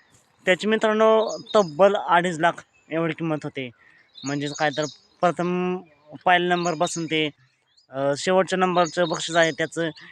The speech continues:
त्याची किंमत पन्नास हजार आहे. असं हे मोठ्या रकमेचं सोन्याचं मैदान पार पडतंय. मित्रांनो, या मैदानामध्ये, अ, एकशे वीस ते तीस गाड्यांची नोंद झाली. तर सर्वच गाडी मालकांना विनंती आहे की अजूनसुद्धा, अ,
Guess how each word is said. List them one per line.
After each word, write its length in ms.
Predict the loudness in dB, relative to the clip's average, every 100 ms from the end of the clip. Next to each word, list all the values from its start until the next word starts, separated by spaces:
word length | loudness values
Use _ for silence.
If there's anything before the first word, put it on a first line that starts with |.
| -18 -6
त्याची 200 | -6 -2
किंमत 280 | -2 -2 -2 0
पन्नास 280 | 2 2
हजार 200 | 0 2
आहे. 200 | 2 0 -6 -12 -20 -20 _
असं 180 | -4 -2
हे 60 |
मोठ्या 380 | 0 0 -2 -2
रकमेचं 420 | -2 -2 -6 -4 -8 _ _ _
सोन्याचं 480 | -8 -2 0 0 0
मैदान 240 | 2 2
पार 240 | 2 2 2
पडतंय. 320 | -4 -10 -14 _ _ _ _ _ _ -18 -18 -20 -20 -20 _
मित्रांनो, 640 | -4 2 2 4 2 0 -2
या 340 | 2 6 6
मैदानामध्ये, 800 | 4 0 0 0 0 0 0 -2 -6 -20 -20 -18 -6
अ, 320 | -2 0 0 -4 -10
एकशे 320 | -10 -8 -4
वीस 180 | -2 -2
ते 120 | -4
तीस 340 | -4 -2 -4 0
गाड्यांची 520 | 0 2 2 0 -4
नोंद 180 | -2 2
झाली. 280 | 0 0 -10 -16 _ _ _
तर 80 | -12
सर्वच 300 | -4 -2 -2
गाडी 240 | 2 2
मालकांना 400 | 2 0 0 0
विनंती 360 | 0 0 0 0
आहे 200 | 0 -2 -6 -20 _ -2
की 60 |
अजूनसुद्धा, 800 | 2 2 0 -4 0 6 8 6 2
अ, 100 | -6